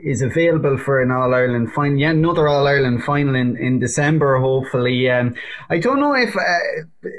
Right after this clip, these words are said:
if games do take place and they do go ahead, um,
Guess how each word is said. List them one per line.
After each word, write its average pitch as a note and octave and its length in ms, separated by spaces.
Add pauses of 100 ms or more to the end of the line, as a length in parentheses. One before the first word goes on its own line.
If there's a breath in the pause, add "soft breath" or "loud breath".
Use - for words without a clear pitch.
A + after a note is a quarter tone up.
(340)
if F#3 400
games A3 380
do G#3 280
take F3 320
place F3 320
and D3+ 140
they D3+ 80
do E3 320
go D#3+ 260
ahead, D3+ 460 (300 loud breath)
um, C#3 480